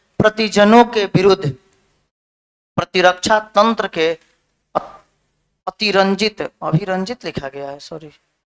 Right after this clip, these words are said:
अतिरंजित, अतिरंजित स्वभाव को या अनुक्रिया को हम क्या बोलते हैं? या प्रतिक्रिया को, response को हम एलर्जी कहते हैं।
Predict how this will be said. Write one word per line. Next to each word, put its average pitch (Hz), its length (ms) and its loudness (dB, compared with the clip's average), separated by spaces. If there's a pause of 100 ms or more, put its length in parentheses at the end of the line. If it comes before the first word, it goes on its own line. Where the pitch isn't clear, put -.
(100)
अतिरंजित, 165 760 -4 (1000)
अतिरंजित 185 760 -2 (1080)
स्वभाव 165 600 2 (100)
को 147 200 -4 (800)
या 160 120 -2
अनुक्रिया 170 640 -2
को 165 160 -4
हम 147 140 -4
क्या 214 120 -2
बोलते 214 320 0
हैं? 143 220 -6 (1120)
या 160 100 0
प्रतिक्रिया 185 680 0
को, 180 260 2
response 180 680 -2
को 135 200 -6 (680)
हम 147 140 -16
एलर्जी 139 440 -14
कहते 135 360 -16
हैं। 139 200 -20